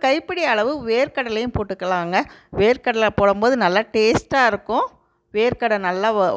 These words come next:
வேர்க்கடலை நல்லா வறுபடணும். இப்போ ஒரு, ஒரு ஆறு, ஏழு காஞ்ச மிளகா நல்லா கட் பண்ணி அதையும் போட்டுக்கலாங்க. ஒரு துளி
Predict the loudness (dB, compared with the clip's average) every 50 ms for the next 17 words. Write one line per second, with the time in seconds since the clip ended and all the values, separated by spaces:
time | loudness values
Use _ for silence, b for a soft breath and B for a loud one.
0 | -2 0 2 2 2 2 0 -4 -4 -2 -2 -2 -2 -2 -2 0 0 0 2 2
1 | 0 0 0 0 -2 -2 -2 0 -2 -2 -2 -4 -6 -10 _ _ b b b b
2 | b -16 -10 -4 0 0 0 0 0 0 0 0 0 -2 -6 -10 _ _ -20 -16
3 | -10 -6 -4 -4 -4 -4 -4 -4 -2 2 4 4 6 4 4 4 2 0 0 -2
4 | -2 -6 -6 -4 0 0 2 2 0 0 -2 -2 -2 -2 -2 -2 0 0 -2 -2
5 | -2 b b b b b b -2 0 2 2 2 4 2 0 2 2 0 0 0
6 | 0 -2 -4 -2 0 0 2 2 2 0 0 -2 -4 -4 -6 -4 -6 -6 -4 -2
7 | -2 -2 0 0 -2 -2 0 0 0 0 -2 -2 -6 -6 -6 -6